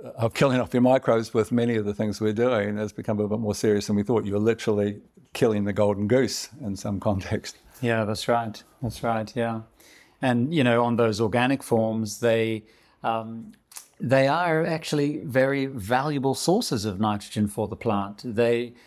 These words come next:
Speaker 2: these more larger complex molecules, they're actually more efficient for the plant to use those, because when the plant takes up the inorganic forms, it has to expend energy to turn those inorganic forms into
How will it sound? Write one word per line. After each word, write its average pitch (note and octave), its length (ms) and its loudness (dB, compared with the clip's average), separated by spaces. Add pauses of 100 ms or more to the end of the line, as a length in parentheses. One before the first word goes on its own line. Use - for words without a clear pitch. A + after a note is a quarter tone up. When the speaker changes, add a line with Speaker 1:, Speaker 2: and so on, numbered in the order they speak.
(180)
Speaker 2:
these C3 220 4
more B2+ 200 6
larger A#2+ 300 0
complex A2+ 380 -2
molecules, C#3+ 420 0
they're A#2+ 160 2
actually A#2+ 400 -2
more A#2+ 380 2
efficient B2 560 -2
for A#2 160 0
the G#2 80 -2
plant A2 340 -4
to - 100 -2
use D3+ 320 2
those, G2+ 240 -2
because A2 380 0 (280)
when B2+ 180 4
the A#2+ 80 2
plant A#2+ 300 0
takes C3 280 -2
up C3 160 -2
the A2+ 240 -2
inorganic A2+ 560 0
forms, A2+ 420 -2
it B2 120 -4
has C#3+ 160 -2
to - 180 -12
expend C3 640 0
energy C3 580 -2 (340)
to - 100 -4
turn E3+ 360 0
those G#2 260 0
inorganic G#2+ 400 -2
forms B2 380 -4
into D#3+ 580 0